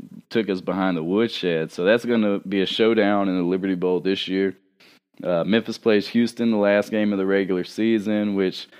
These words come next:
I think has developed into a rivalry.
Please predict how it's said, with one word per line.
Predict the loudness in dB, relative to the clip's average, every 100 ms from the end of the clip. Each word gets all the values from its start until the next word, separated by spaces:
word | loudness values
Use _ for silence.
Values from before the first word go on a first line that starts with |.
| -20 -2
I | -2
think | 2 2 2 2
has | 4 4 2 -8 -6
developed | 0 4 4 2
into | -2 -2 0
a | 2
rivalry. | 4 4 2 0 -2 -4